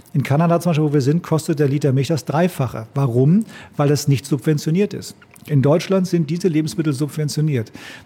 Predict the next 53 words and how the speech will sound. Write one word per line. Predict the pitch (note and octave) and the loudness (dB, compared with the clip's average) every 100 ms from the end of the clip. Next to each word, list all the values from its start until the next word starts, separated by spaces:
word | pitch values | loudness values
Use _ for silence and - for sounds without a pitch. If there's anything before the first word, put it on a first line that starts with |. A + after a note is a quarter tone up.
| _ | _
Deshalb | D#3 D#3 F#3+ F#3 F#3 | 0 2 4 2 0
kauft | - F3 G3 - | 0 0 0 0
man | F3+ | 0
davon | C3+ B2+ C#3+ | 0 -2 -4
oftmals | C#3+ C3+ - A#2+ | -6 -8 -4 -4
ja | - B2 | -4 -6
auch | |
so | - A#2 | -6 -8
viel. | - A2 F#2+ - - - - | -6 -8 -8 -12 -20 -20 -2
Weißt | C#3 - | 0 2
du, | F#3 - - - | -2 -4 -10 0
wenn | D#3+ | 2
ich | E3+ | 2
vielleicht | E3 E3+ - | 2 2 0
ein | D#3+ | 0
Liter | F3+ E3+ | 2 2
Milch | D#3 D3+ - | 2 0 0
brauche, | C3 E3+ F#3+ - - - | 0 0 -2 -8 -20 -12
ah, | - | -10
ich | B2+ | -2
nehme | D3+ D#3 | 2 2
mal | C#3+ | 2
drei | B2 B2 C3 | 2 0 2
mit. | C#3 - - - _ A#3+ C4+ | 2 0 -6 -20 _ -20 -8
Ja, | E3+ D#3+ F3 C3 | -2 0 -2 -6
das | - C#3+ | -8 -6
kostet | - D#3+ C#3+ | -2 0 2
ja | |
nur | B2+ | 2
drei | G#2+ A2+ | 0 -2
Euro. | A#2+ A#2 G2+ G2+ - - | -2 -4 -4 -8 -12 -8
Wenn | - E3+ | 0 2
ich | C#3+ | 4
aber | C#3+ | 4
dafür | D#3 D3+ D3 | 2 0 0
zehn | - A3 | 0 0
Euro | F3 D3+ C#3+ | 2 0 0
zahlen | C3+ B2 | 0 -2
müsste | A#2 - | -2 -6
für | - | -8
drei | B2 B2 | -4 -2
Liter | A#2+ A#2+ A#2 | -2 -2 0
Milch, | B2+ D3+ - | 0 0 0
dann | C#3 | 0
würde | C3 C#3+ | 2 2
ich | |
das | D3+ | 2
nicht | D#3 D3+ | 2 2
mitnehmen, | G#3+ D3+ | 4 2
würde | B2 | 2
ich | C#3 F3 | 0 2
einen | G3 | 4
mitnehmen. | E3 B2 A#2 A#2 | 4 2 -2 -6